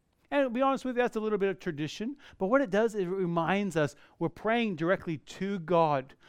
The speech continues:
The Bible teaches us that we're praying in the power of the Holy Spirit. He's directing us and guiding us.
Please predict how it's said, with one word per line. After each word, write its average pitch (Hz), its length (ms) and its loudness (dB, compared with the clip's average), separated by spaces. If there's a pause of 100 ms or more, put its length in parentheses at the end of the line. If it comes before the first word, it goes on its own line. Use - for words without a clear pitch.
(120)
The 175 80 0
Bible 226 320 10
teaches 226 340 -2
us 208 160 2
that 220 100 2
we're 196 120 2
praying 226 460 0
in 202 100 -2
the 185 100 4
power 202 640 10 (200)
of 185 180 8
the 180 180 6
Holy 202 420 6
Spirit. 202 680 6 (840)
He's 226 260 2
directing 226 640 2
us 226 160 2 (220)
and 190 200 0
guiding 214 540 10
us. 190 220 6